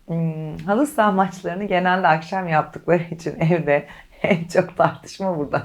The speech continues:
çıkıyor diye biliyorum. Danışanlarım bana böyle anlatıyorlar. Ee, şimdi biz gün içerisinde Ayşe'yi, Fatma'yı,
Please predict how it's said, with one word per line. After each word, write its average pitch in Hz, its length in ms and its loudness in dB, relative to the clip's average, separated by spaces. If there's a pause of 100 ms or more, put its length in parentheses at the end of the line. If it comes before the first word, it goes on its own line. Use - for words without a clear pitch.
(120)
çıkıyor 131 380 -4
diye 127 220 0
biliyorum. 127 400 0 (420)
Danışanlarım 165 600 2
bana 214 220 0
böyle 139 240 2
anlatıyorlar. 123 720 -2 (480)
Ee, 156 520 0
şimdi 247 440 2 (800)
biz 320 560 2
gün 302 180 2
içerisinde 196 680 4
Ayşe'yi, 185 400 2
Fatma'yı, 147 560 0